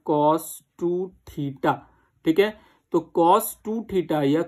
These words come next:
cos theta ज़ीरो कब होता है वो हम लोगों को देखना पड़ेगा। तो cos टू theta basically आप इसको इधर ले आइए, तो टू theta बराबर cos इनवर्स ज़ीरो हो जाएगा,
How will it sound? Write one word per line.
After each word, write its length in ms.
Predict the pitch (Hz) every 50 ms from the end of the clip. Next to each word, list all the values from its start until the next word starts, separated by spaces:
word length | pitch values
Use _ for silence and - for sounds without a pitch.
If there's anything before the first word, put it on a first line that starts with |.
| - 170
cos 260 | 156 156 165 170 - -
theta 280 | - 160 160 175 165 147
ज़ीरो 340 | 135 135 156 170 185 233 226
कब 260 | 233 - 190 185 175
होता 300 | 170 175 165 165 165 165
है 80 | 175 180
वो 180 | 165 160 160
हम 200 | 160 160 160 160
लोगों 200 | 160 160 160 160
को 120 | 160 180 160
देखना 340 | 147 147 139 139 143 139
पड़ेगा। 300 | 131 139 131 131 127 131
तो 100 | 127 151 139 - -
cos 280 | 165 160 175 214 208 - - _ -
टू 140 | 208 220 208 -
theta 280 | 180 170 156 147 143 147 147 135
basically 520 | 135 143 143 139 - 165 - 190 190 202 190
आप 160 | 180 180 175 -
इसको 260 | 175 - - - 202
इधर 180 | 185 170 175 180
ले 160 | 180 165 147
आइए, 320 | 139 131 123 123 135 160 - - _ _ _ _ _ _ _ -
तो 80 | 175
टू 320 | 160 165 - - 214 220 233 226 - -
theta 340 | - 185 180 - 196 190 180
बराबर 360 | 180 180 180 180 175 185 185 - - -
cos 340 | 170 170 180 180 180 - - _ _
इनवर्स 640 | - 180 175 170 165 165 165 170 170 175 190 185 - - 175
ज़ीरो 440 | 165 151 143 139 160 170 175 190 196
हो 100 | 190 185
जाएगा, 300 | 180 185 180 170 170